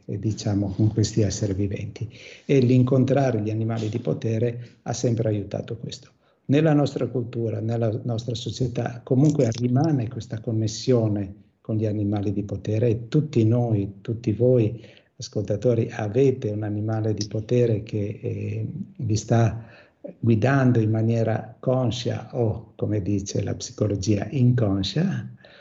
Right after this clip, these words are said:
eh, e quindi, eh, se basta ascoltarlo e, o ascoltarli e, e, diciamo, la nostra vita può ritornare, eh, nell'armonia, nel ritmo che, eh, diciamo, la rete,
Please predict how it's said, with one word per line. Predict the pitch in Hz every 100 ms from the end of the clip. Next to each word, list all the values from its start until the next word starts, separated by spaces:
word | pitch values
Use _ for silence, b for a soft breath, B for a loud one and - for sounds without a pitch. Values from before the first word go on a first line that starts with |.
| B -
eh, | 135 110 107 107 - -
e | 139
quindi, | 147 147 151 151
eh, | - 117 113 113
se | - 143 131 123 -
basta | 117 135 - 117
ascoltarlo | 107 - 156 156 110 98 104 113 127 123 - _ _
e, | - 135 135 127 -
o | 110
ascoltarli | 104 - 147 147 127 113 117 139 147 143
e, | 139 127 123
e, | 117 113 110
diciamo, | 120 - 127 123
la | 120
nostra | 123 120 147 139
vita | 123 131 - 143
può | - 143 127
ritornare, | 131 139 139 156 151 139 110 98 95 110 107 B B B B
eh, | - 110 107 107
nell'armonia, | 113 113 110 113 123 139 110 98 104 117
nel | 127 123
ritmo | 110 101 - 113 113 120 117
che, | - 117 110 113
eh, | 107 101 101 95 - _ -
diciamo, | - 104 92 113 110 -
la | 98 104
rete, | 113 127 - - 95